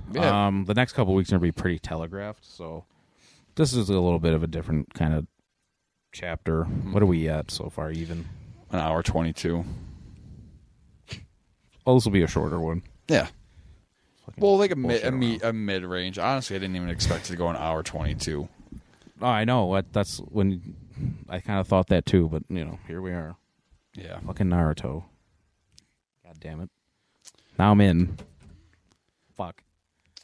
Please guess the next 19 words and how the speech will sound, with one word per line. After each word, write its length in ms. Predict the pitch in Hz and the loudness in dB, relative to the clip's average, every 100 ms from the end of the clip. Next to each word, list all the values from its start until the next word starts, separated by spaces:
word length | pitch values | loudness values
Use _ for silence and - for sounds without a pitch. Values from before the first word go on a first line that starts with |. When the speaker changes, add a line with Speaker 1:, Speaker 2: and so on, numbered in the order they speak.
| _ - | _ -8
Speaker 1:
Any, 380 | 92 92 92 90 - | -4 -2 -4 -6 -12
any 160 | 95 95 | -6 -4
shout-outs 720 | - 98 104 110 117 - - - _ - | -2 0 2 2 -2 -6 -14 -20 _ -16
at 120 | 104 | -8
the 100 | 98 | -4
end? 240 | 104 113 - - - - - _ _ _ - | -2 -4 -8 -14 -16 -18 -20 _ _ _ -14
Shout 260 | - 95 | -4 -2
out 160 | 92 71 | -2 -4
Ishmael. 480 | 98 - 95 95 95 | -6 -4 -4 -4 -4
Shout 200 | - 92 | -4 -2
out 140 | 90 | -2
Joe 260 | - 95 95 | 0 2 2
for 100 | 95 | 2
letting 220 | 90 87 | 0 0
us 140 | 87 90 | -2 -2
know 80 | 85 | 0
about 240 | 87 85 | 0 -2
the, 220 | 87 92 87 | -4 -2 0
uh, 340 | 85 80 | 0 -2